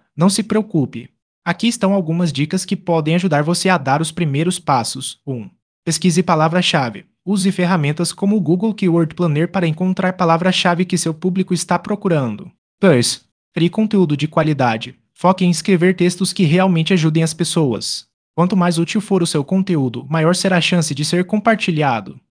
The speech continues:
Três. Otimize títulos e descrições. Certifique-se de que seus títulos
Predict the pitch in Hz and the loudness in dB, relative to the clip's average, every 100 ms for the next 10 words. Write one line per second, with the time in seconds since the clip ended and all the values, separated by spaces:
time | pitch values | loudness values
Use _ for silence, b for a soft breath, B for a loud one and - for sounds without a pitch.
0 | _ - 185 127 - - _ _ _ 190 | _ 2 4 4 2 -6 _ _ _ -2
1 | - 185 165 190 - 185 190 175 - 185 | 2 4 4 0 -2 -2 0 -2 -2 -2
2 | 170 180 196 190 170 165 160 - _ - | 0 0 -2 -2 0 0 -2 -8 _ -10
3 | 185 196 185 180 190 190 151 160 170 180 | -6 -6 -2 -2 0 -2 -2 -2 0 0
4 | 175 - 185 196 175 | 0 -2 -2 0 -2